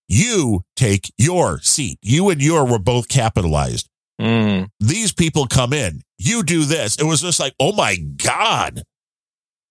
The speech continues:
Speaker 1: This is, this is very scary that Biden, uh, barely has the comprehension skills at this point as a, uh, as a stump. Really.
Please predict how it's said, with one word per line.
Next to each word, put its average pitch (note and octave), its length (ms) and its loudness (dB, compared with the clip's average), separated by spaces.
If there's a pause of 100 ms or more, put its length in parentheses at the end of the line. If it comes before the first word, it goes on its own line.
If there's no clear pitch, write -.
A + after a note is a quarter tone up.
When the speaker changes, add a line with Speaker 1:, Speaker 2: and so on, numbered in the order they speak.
(220)
Speaker 1:
This D3+ 200 2
is, D#4 180 -2
this D3 260 0
is D#4+ 120 -2
very D3 380 2
scary C#3 460 0
that G2 260 0
Biden, A#2+ 500 -2
uh, F#2+ 420 4 (420)
barely C3 380 2
has C3+ 180 0
the C3 80 -2
comprehension A#2+ 720 2
skills G#2 500 0
at G#2 120 -2
this G#2+ 180 2
point G2 400 0
as F2+ 400 0
a, E2+ 360 4
uh, D2+ 180 2 (1200)
as G2 120 0
a G2+ 60 -4
stump. - 400 -4 (760)
Really. E2+ 320 0